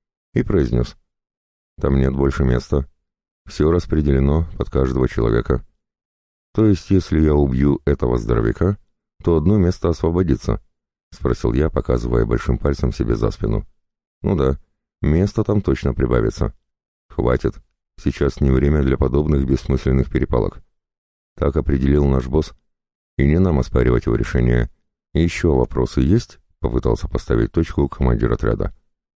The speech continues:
«Так значит, это решение босса. Тогда понятно. Конечно, есть. Какого хрена в том помещении происходит? Попаданцы там умирают, но прорывов не происходит. Это как?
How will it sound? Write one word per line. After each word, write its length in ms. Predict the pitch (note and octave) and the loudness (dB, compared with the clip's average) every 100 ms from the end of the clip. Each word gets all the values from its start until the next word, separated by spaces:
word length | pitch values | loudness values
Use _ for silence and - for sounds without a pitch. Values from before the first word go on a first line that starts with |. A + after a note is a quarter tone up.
| _ _ _ _ | _ _ _ _
«Так 180 | - G#1+ | -4 -2
значит, 420 | A1 C2 - - | 0 0 0 0
это 160 | C2+ C#2+ | 0 0
решение 460 | C#2 - D#2 D#2+ | 0 0 0 2
босса. 440 | E2 B1 - G#1 - _ _ _ _ | 0 0 -2 -4 -6 _ _ _ _
Тогда 340 | - A#1+ A1+ C#2+ | -2 0 0 0
понятно. 520 | G#2 F#2 - D#2 D2+ _ _ _ _ _ _ | 2 2 2 0 -2 _ _ _ _ _ _
Конечно, 400 | E2 E2 C2+ - | 0 0 0 0
есть. 380 | C2+ C#2+ C#2+ - _ _ _ _ _ - | 2 2 0 -8 _ _ _ _ _ -6
Какого 380 | F2+ G2+ F2+ D#2+ | -2 2 2 2
хрена 380 | - G2 F2+ | 2 2 2
в 80 | D2 | 0
том 140 | E2 D2 | -2 0
помещении 540 | D2+ C#2+ - D#2 D2 | 0 0 0 2 2
происходит? 640 | C#2 D2 C2+ D2+ G#1 - - _ _ _ _ - | 2 0 0 -2 -4 -6 -14 _ _ _ _ -6
Попаданцы 520 | C#2+ D2 C2+ A#1+ - | -2 0 0 -2 -2
там 180 | B1 A#1 | 0 0
умирают, 520 | A#1 B1 F2+ F#2 - _ _ _ - | 0 0 0 -2 -8 _ _ _ -4
но 140 | F2 | -2
прорывов 480 | - F2 F#2 F#2 - | 0 2 2 2 0
не 60 | C2+ | 0
происходит. 640 | C2 A#1+ - A#1+ A1+ - _ _ | 0 0 0 0 -2 -6 _ _
Это 220 | C#2+ C2 | -2 0
как? 300 | - A#1+ - | 0 -2 -6